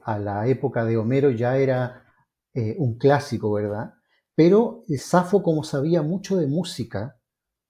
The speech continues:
que es algo propio de los poetas, saber música,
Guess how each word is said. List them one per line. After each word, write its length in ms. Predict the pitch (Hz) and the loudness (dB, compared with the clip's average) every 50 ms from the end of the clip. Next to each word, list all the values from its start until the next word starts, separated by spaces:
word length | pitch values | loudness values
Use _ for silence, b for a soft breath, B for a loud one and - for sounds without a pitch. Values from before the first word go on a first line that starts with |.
| _ _ | _ _
que 120 | - 113 | -6 -6
es 100 | 107 92 | -4 -2
algo 320 | 113 113 117 113 110 101 - | 0 0 0 0 -2 -2 2
propio 400 | - 208 262 - - 117 107 104 | 2 2 2 2 0 -4 -4 -2
de 100 | 104 98 | -4 -4
los 120 | 101 98 | -6 -10
poetas, 460 | - - - 101 101 - 107 98 - | -10 -8 -8 -8 -8 -8 -10 -14 -14
saber 380 | - - 98 101 147 233 254 175 | -12 -8 -4 0 0 2 0 0
música, 600 | 117 110 104 - - - 104 - 107 127 165 | -2 -6 -8 -10 -12 -16 -14 -12 -14 -14 -14